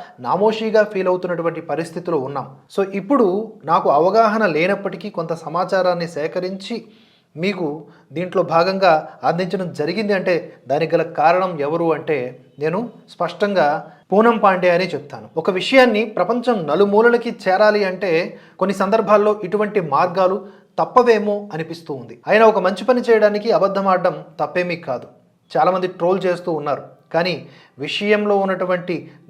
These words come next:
గాఢత అర్థమైతే ఆ తప్పు మాటలు మాట్లాడరు. చివరిగా పూనం పాండే ఏమంటున్నారో ఆ వీడియోల్ని ఇక్కడ పెడతాను, మీరు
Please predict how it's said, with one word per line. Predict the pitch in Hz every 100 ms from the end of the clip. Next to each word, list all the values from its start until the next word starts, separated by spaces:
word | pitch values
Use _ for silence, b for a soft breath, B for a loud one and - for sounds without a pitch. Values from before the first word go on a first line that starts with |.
| 127
గాఢత | 151 190 196
అర్థమైతే | 170 156 175 170 165 156 135 B -
ఆ | 131
తప్పు | 135 143 185
మాటలు | 170 151 147 135 - -
మాట్లాడరు. | 131 151 151 139 127
చివరిగా | - _ - 190 233
పూనం | 247 202 214 233
పాండే | 208 208 202 190
ఏమంటున్నారో | 165 185 190 190 185 180 170 -
ఆ | 151
వీడియోల్ని | 156 175 185 180
ఇక్కడ | 170 165 143 135
పెడతాను, | 147 147 160
మీరు | 156